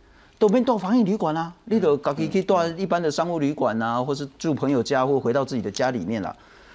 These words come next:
然后我们来看看啦哈，现在整个防疫政策如果要松绑的话，在经济层面、在公共卫生层面该如何思考？那在今天指挥中心讲得很清楚，九月二十九号，就是今天起呢，取消唾液裁剪、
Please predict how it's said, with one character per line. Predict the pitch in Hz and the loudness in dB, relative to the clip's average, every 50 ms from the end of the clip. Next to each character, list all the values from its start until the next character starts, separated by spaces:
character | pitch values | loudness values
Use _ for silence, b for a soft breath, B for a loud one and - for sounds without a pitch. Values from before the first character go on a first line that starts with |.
| B B | B B
然 | - | -2
后 | 127 | 2
我 | 143 | 4
们 | 127 120 | 4 4
来 | 117 117 | 4 2
看 | 117 - 160 131 | 2 0 -2 -2
看 | 117 - - | 0 -2 -2
啦 | 101 87 85 | -2 -2 -4
哈， | 101 95 90 | -6 -6 -6
现 | - - - 208 196 160 143 | -8 -2 0 2 2 2 0
在 | 131 - 151 139 113 | 0 2 2 2 0
整 | - - 123 92 90 | 0 -2 -4 -4 -2
个 | 98 98 | -4 -4
防 | - 110 120 143 | -2 0 0 0
疫 | 143 | 0
政 | 120 - 143 127 | 0 2 2 2
策 | 120 - 120 | 2 2 0
如 | 113 127 | 0 0
果 | 123 117 | 0 0
要 | 110 | -2
松 | 107 - 127 123 127 | -2 -2 -2 -2 -2
绑 | - 78 78 73 | -2 -4 -6 -8
的 | 73 76 | -8 -4
话， | - 123 104 - - B B B B B B | -2 -2 -2 -2 -4 B B B B B B
在 | - 156 123 | -2 -2 -2
经 | 110 - - 151 156 160 160 | -2 -2 -2 0 0 0 0
济 | 151 - 151 120 | -2 -2 -2 -2
层 | 101 - - 98 | -2 -2 -4 -2
面、 | 101 117 127 117 95 95 | 0 0 0 0 -2 -2
在 | - 113 101 | -4 -4 -4
公 | - - 127 135 | -2 -2 -2 0
共 | 135 135 123 | 0 0 2
卫 | 127 143 131 | 2 2 2
生 | 127 123 117 | 2 0 -2
层 | 120 - - | -2 -2 -4
面 | 87 101 104 101 | -4 -4 -6 -6
该 | 104 104 | -4 -4
如 | 104 101 92 | -4 -4 -6
何 | 90 98 95 | -6 -8 -10
思 | - - - 160 165 | -10 -10 -10 -8 -6
考？ | - - 78 - B B B B B B B B B | -4 -6 -6 -6 B B B B B B B B B
那 | - 139 151 147 135 | -2 0 2 2 2
在 | 135 - 170 | 2 2 0
今 | 151 - - 208 226 | 0 0 2 2 2
天 | 220 233 220 | 4 4 2
指 | 208 - | 2 2
挥 | 139 151 | 2 2
中 | 151 151 | 2 0
心 | 151 160 151 | -2 -2 -4
讲 | 143 - 92 90 | -2 -2 -2 -2
得 | 90 87 | -4 -6
很 | - 95 87 | -6 -6 -6
清 | 85 - - 156 165 | -4 -4 -4 -4 -4
楚， | 156 - 113 90 73 B B B B B B B B B _ | -4 -4 -6 -6 -6 B B B B B B B B B _
九 | - 139 151 | 0 2 4
月 | 190 214 | 4 4
二 | 185 254 233 | 4 2 2
十 | - - | 2 0
九 | - 156 120 | 0 0 2
号， | 113 175 156 143 | 4 4 2 2
就 | 127 151 | 2 -2
是 | 143 160 | -4 -4
今 | 143 - 190 190 | -4 -2 0 0
天 | 196 196 196 | 0 0 -2
起 | - - 120 | -2 -4 -4
呢， | 110 107 104 104 | -4 -4 -6 -8
取 | - - - 117 104 | -10 -10 -8 -8 -4
消 | - - 143 143 147 | -2 0 0 0 0
唾 | - - - 202 185 151 131 | -2 -2 0 2 2 2 2
液 | 127 127 156 135 117 | 0 -2 -4 -6 -6
裁 | 98 - - 110 127 | -6 -4 -4 -4 -4
剪、 | 131 - 131 92 | -2 -2 -4 -4